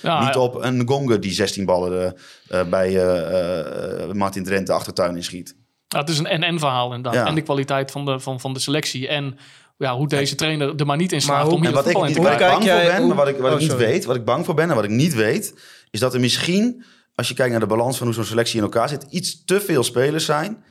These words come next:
Speaker 2: Die, dat heb ik al een keer eerder genoemd, die term, die, ehm,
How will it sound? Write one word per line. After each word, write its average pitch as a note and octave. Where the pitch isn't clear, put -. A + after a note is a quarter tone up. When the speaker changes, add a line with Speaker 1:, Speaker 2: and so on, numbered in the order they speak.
Speaker 2:
Die, B2+
dat A#2+
heb B2+
ik A2+
al G#2+
een G#2
keer G2+
eerder D#3+
genoemd, D3+
die C3
term, D3+
die, A#2
ehm, G2